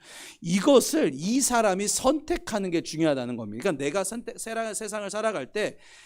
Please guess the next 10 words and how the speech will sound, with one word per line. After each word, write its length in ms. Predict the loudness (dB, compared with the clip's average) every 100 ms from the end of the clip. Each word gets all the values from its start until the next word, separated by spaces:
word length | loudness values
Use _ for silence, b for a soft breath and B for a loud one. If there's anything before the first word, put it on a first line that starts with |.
| B B
무조건 720 | -10 -4 2 0 2 2 2
내 180 | 4 4
맘대로 500 | 4 2 2 4 4
살게끔 680 | 2 0 2 2 0 0 2
만드는 440 | 4 6 6 6
게 100 | 2
악한 460 | 0 -2 -2 0 0
영혼이 260 | 2 0
하는 380 | 0 0 2 2
일이에요. 300 | 0 -4 -8